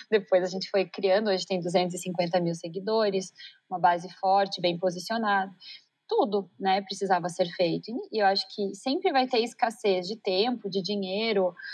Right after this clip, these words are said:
É, quando você começa um negócio, você não vai chegar já construindo seu time de vinte pessoas, mesmo com muito dinheiro, porque você precisa sentir o negócio, ver quais são as suas necessidades.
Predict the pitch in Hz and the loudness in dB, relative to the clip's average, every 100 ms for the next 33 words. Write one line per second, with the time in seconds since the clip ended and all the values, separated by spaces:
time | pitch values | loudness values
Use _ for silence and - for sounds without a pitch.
0 | - - - 180 175 175 170 - 190 185 | -14 -16 -4 0 0 -2 -4 -2 -2 -2
1 | 185 202 196 190 190 202 190 185 185 185 | -4 -4 2 2 2 -4 0 2 2 2
2 | 196 175 175 185 226 226 190 - 196 175 | -2 -2 -4 -8 -2 0 0 -2 -2 0
3 | 180 175 170 185 - 180 180 175 175 170 | 0 0 -2 -2 -4 -4 -4 -2 -4 -4
4 | 180 175 170 165 175 - 190 214 220 220 | -2 -2 -2 -4 -6 -6 -6 -2 -2 0
5 | 277 330 277 254 220 220 208 196 220 254 | 0 0 -2 0 0 -2 -4 -4 -2 0
6 | 330 208 - 185 202 240 202 269 370 311 | 0 -2 -4 -2 -2 -2 -4 -2 0 0
7 | 180 190 226 196 180 180 202 226 254 233 | 2 2 2 -4 -4 -2 0 0 -2 0
8 | 202 180 190 175 - 175 170 220 - | 0 0 -2 -6 -4 0 2 0 -2